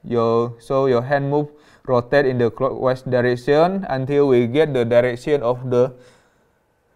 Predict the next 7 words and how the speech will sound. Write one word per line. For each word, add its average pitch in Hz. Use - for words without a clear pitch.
uh, 110
the 117
direction 131
of 123
the 117
Coriolis 120
acceleration. 107